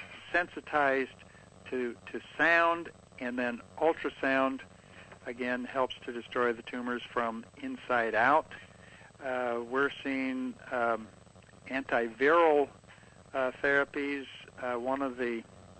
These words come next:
uh, newest ones to come to this part of the,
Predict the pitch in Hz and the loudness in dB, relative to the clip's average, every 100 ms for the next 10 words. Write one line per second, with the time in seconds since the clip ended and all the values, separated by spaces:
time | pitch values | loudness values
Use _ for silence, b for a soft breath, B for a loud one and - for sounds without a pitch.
0 | 95 95 - 95 95 95 95 127 147 127 | -20 -20 -20 -20 -20 -20 -20 -20 -18 -12
1 | 123 104 95 B B B - 127 160 180 | -12 -12 -16 B B B -10 0 4 4
2 | - 143 147 143 143 - - 135 123 - | 2 4 4 4 0 -10 -2 0 0 -4
3 | - 143 143 135 139 131 135 - 139 131 | -6 -2 -2 -4 -4 -2 -4 0 0 2
4 | 120 120 117 | 0 -2 -4